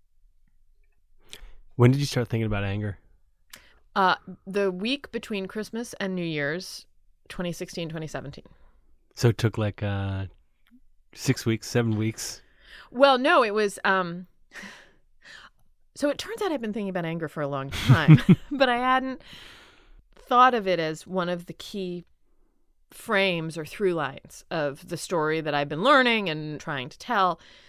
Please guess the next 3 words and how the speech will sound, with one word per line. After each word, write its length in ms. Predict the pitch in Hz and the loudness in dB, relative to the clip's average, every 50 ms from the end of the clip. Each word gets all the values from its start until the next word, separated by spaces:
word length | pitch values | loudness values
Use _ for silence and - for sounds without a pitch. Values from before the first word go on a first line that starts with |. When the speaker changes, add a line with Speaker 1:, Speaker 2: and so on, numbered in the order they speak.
| - - - - - - _ _ _ | -20 -20 -20 -20 -20 -20 _ _ _
Speaker 2:
And 340 | - 196 190 185 190 196 196 - - - | 0 2 2 2 0 -2 -4 -6 -4 -2
I 320 | 196 190 196 208 220 226 | 0 0 0 0 -2 -4
was 1040 | 214 190 185 170 165 165 165 165 170 175 180 196 202 - - - - - - - | -4 -2 -2 -2 -2 -2 -4 -4 -6 -6 -8 -12 -14 -16 -18 -18 -18 -18 -20 -20